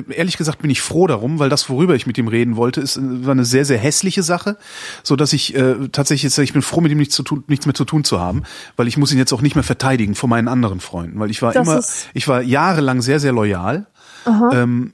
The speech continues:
Speaker 1: obwohl viele andere gesagt haben, was ist das eigentlich für eine, für ein schlechter Mensch? Und ich habe gesagt,
Speaker 2: Aha.
Speaker 1: nein, der ist nicht so. Ähm, ich bin froh, dass ich ihn nicht mehr verteidigen muss, weil ich auch nicht mehr sicher bin, ob die anderen nicht recht hatten all die Jahre.
Speaker 2: Ja,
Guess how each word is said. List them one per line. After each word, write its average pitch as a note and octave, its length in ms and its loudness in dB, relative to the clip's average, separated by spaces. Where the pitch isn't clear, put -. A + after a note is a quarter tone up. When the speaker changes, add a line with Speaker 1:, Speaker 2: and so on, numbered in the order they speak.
Speaker 1:
obwohl C#3+ 640 2
viele D#3 320 0
andere D#3 260 0
gesagt C#3 320 -2
haben, C3+ 480 0
was A2 180 -2
ist - 200 0
das D#3 120 -2
eigentlich C#3+ 220 -2
für D3 120 -4
eine, B2 160 -2
für - 420 -8
ein A#2 80 -4
schlechter C3+ 340 -2
Mensch? A2+ 320 -4
Und C#3+ 60 -4
ich B2+ 80 0
habe D#3+ 80 4
gesagt, D3 180 4
Speaker 2:
Aha. C3+ 80 4
Speaker 1:
nein, E3 100 2
der D#3 80 2
ist - 140 -2
nicht G2+ 140 -2
so. C3 240 -6
Ähm, A#2+ 240 0
ich - 140 -6
bin C3+ 100 2
froh, - 200 0
dass D#3+ 120 2
ich D#3 60 0
ihn D3+ 80 2
nicht D3 100 0
mehr D#3 80 2
verteidigen B2 500 -2
muss, - 240 -4
weil B2+ 80 0
ich A#2 120 -4
auch A#2+ 80 -6
nicht D3+ 220 0
mehr D3 120 4
sicher C#3 240 0
bin, C3 220 0
ob - 220 -2
die C3 100 2
anderen B2+ 360 2
nicht A#2 220 0
recht B2 220 0
hatten F2+ 220 -4
all E2 160 -4
die F2 80 -6
Jahre. E2 340 -2
Speaker 2:
Ja, A3+ 220 4